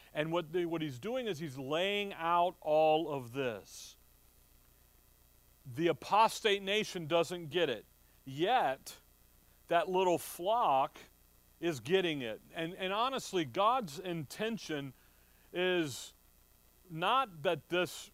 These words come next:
that this ad-, this progressive truth, this next set of truth stays hidden. It was never designed. That's why he says in verse twenty-one, "Is a candle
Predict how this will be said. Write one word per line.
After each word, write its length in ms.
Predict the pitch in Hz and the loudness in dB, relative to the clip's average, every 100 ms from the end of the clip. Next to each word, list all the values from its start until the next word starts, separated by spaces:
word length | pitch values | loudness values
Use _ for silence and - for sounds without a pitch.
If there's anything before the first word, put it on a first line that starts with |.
| _ 147 | _ -4
that 240 | 160 - | -4 0
this 400 | 170 156 - - - _ | 0 0 -6 -14 -20 _
ad-, 180 | 151 143 123 - 139 | -4 -4 -6 -14 -6
this 240 | 156 151 | -4 -4
progressive 840 | - 156 117 156 180 - 185 147 | -6 -6 -2 0 0 0 -4 -4
truth, 720 | - - 190 175 151 139 - - _ _ _ _ _ _ | -12 0 2 4 2 -4 -12 -20 _ _ _ _ _ _
this 220 | 151 147 165 | -6 -6 -4
next 280 | 175 180 | -4 -4
set 220 | - 214 170 | -2 0 0
of 100 | - | -4
truth 360 | - 196 175 - - - | -2 0 0 -2 -20 -14
stays 800 | - - 233 220 208 175 - - _ | -10 -2 2 4 2 0 -6 -14 _
hidden. 500 | - 208 160 117 85 _ _ _ _ _ _ _ - | -4 -2 -2 -6 -14 _ _ _ _ _ _ _ -6
It 60 | 170 | -2
was 200 | 160 156 | -2 0
never 280 | 220 233 | 0 2
designed. 420 | 196 170 185 185 165 | -2 0 0 2 2
That's 200 | 196 196 | 2 0
why 160 | 180 | -2
he 140 | 160 165 | -2 -6
says 320 | - 208 175 | -4 -4 -4
in 120 | 160 | -6
verse 240 | 165 151 | -6 -6
twenty-one, 720 | - 170 165 160 208 190 113 - - _ - - - - | -10 -10 -8 -6 -2 -2 -4 -10 -20 _ -20 -20 -20 -4
"Is 200 | 170 147 | -2 0
a 60 | 156 | -2
candle 800 | - 196 208 202 156 147 160 | -2 2 2 2 4 4 2